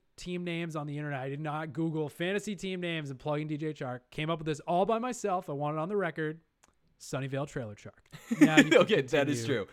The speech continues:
Speaker 2: It, that is,
Speaker 1: Continue
Speaker 2: it
Speaker 1: with
Speaker 2: needs
Speaker 1: whatever
Speaker 2: to
Speaker 1: you
Speaker 2: be
Speaker 1: were about to
Speaker 2: noted.
Speaker 1: say.
Speaker 2: You were, you were correct. Fantastic name.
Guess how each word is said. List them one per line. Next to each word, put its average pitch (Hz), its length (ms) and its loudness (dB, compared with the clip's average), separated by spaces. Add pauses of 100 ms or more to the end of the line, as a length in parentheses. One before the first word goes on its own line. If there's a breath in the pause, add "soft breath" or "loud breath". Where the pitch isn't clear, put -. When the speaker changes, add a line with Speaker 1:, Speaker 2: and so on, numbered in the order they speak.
(240 loud breath)
Speaker 2:
It, 127 300 -4
that 131 200 0
is, 165 120 0
Speaker 1:
Continue 196 260 2
Speaker 2:
it - 40 4
Speaker 1:
with 160 80 4
Speaker 2:
needs 139 60 2
Speaker 1:
whatever 156 260 4
Speaker 2:
to 139 40 0
Speaker 1:
you 139 60 0
Speaker 2:
be 151 60 4
Speaker 1:
were 151 40 2
about 117 220 2
to 101 60 -4
Speaker 2:
noted. 98 120 -6
Speaker 1:
say. - 60 -12
Speaker 2:
You 110 80 -4
were, 107 100 -4
you 113 160 -6
were 113 80 -8
correct. 123 460 -8 (260 soft breath)
Fantastic 131 680 -4
name. 90 280 -10